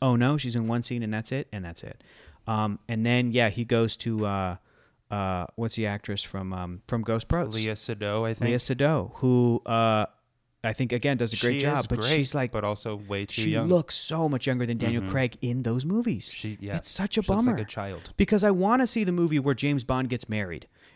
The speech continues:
Speaker 1: in the same way that I saw the movie where Ethan Hunt,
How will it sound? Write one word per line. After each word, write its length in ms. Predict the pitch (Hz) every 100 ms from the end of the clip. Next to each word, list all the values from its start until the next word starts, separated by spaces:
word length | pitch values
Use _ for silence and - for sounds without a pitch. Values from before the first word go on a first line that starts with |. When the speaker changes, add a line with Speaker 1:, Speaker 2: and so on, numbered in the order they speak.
| -
Speaker 1:
in 100 | 156
the 80 |
same 200 | 143 180 180
way 120 | 170
that 120 | 156
I 100 | 147
saw 400 | 143 - 170 190
the 100 | 175
movie 360 | 139 135 123 120
where 140 | 123 139
Ethan 300 | 147 - 120
Hunt, 400 | - 160 -